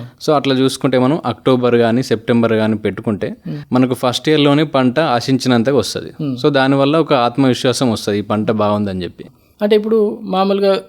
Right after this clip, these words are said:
Speaker 2: ఇతర పంటల్లాగా కాకుండా, అంటే కాలంతో సంబంధం లేకుండా, వానాకాలం, ఎండాకాలం ఇట్లా సంబంధం లేకుండా ఏడాది పొడవులా,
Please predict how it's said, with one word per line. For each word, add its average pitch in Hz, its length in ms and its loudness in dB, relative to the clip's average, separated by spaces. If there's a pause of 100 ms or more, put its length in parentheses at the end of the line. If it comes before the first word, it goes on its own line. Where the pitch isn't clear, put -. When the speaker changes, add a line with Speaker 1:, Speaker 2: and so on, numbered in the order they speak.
(120)
Speaker 2:
ఇతర 190 280 0
పంటల్లాగా 175 720 0
కాకుండా, 165 460 0
అంటే 147 300 -10
కాలంతో 175 440 0
సంబంధం 139 320 -4
లేకుండా, 127 260 -4
వానాకాలం, 143 680 -2
ఎండాకాలం 143 520 -4
ఇట్లా 147 180 -6
సంబంధం 175 400 -4
లేకుండా 170 400 -2
ఏడాది 214 320 2
పొడవులా, 208 680 2